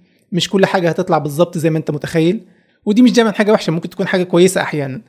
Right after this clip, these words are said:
لكن في النهاية أنا مش صاحب القرار الأخير في كل تفصيلة من تفاصيل المشروع ده، في مدير للمشروع هو صاحب القرار.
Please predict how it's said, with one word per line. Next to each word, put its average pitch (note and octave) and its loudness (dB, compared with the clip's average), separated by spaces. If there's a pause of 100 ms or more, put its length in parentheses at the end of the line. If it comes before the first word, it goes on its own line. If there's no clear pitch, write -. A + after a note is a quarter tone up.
(300)
لكن G#3+ 2
في - -6
النهاية G#3+ 2
أنا G3 0
مش F#3 -2
صاحب F3+ -2
القرار E3+ 0
الأخير F3 -4
في F3+ -12
كل F3+ -2
تفصيلة E3+ -2
من D3+ -10
تفاصيل D3+ -6
المشروع D#3+ -4
ده، F3+ 0
في F3+ -2
مدير D#3 0
للمشروع D#3 0
هو D#3+ -2
صاحب D3+ -6
القرار. D#3 -6